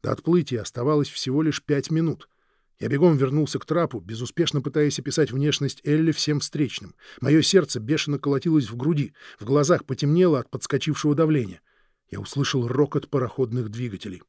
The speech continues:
«Нет, нет, пожалуйста!» Я вцепился в руку какого-то члена команды в морском кителе. «Нужно остановить двигатель! Я не знаю, успела ли моя невеста подняться на борт!» «Прошу прощения, сэр, но трап поднимается ровно в десять утра.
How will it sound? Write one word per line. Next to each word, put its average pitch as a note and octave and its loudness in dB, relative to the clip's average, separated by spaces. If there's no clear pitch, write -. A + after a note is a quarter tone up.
«Нет, E3+ 4
нет, G#3 8
пожалуйста!» D#3 4
Я A2 -6
вцепился C#3 -2
в C3+ 0
руку D3+ 0
какого-то C#3 0
члена D3 0
команды D3+ 0
в C3+ 0
морском C#3 -2
кителе. A2+ -6
«Нужно C#3 4
остановить D#3+ 2
двигатель! D3 2
Я C#3 2
не D3 6
знаю, E3 4
успела F#3 4
ли F3 6
моя E3 2
невеста E3+ 2
подняться D3+ 0
на F#3 2
борт!» G3+ 6
«Прошу - -8
прощения, F#3 2
сэр, G#3 0
но F#3 4
трап F3 0
поднимается D#3+ 0
ровно D3+ 2
в B2+ -4
десять C#3 -2
утра. G#2 -10